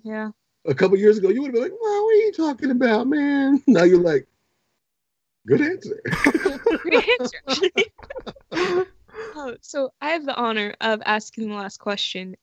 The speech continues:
Speaker 1: Every single person we've spoken to has actually said it is the most important question.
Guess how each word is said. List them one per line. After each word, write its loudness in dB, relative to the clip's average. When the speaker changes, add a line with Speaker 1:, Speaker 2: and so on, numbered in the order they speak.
Speaker 1:
Every 0
single -2
person -2
we've -6
spoken 0
to -4
has -4
actually -2
said -4
it -8
is -4
the -6
most 0
important -4
question. 0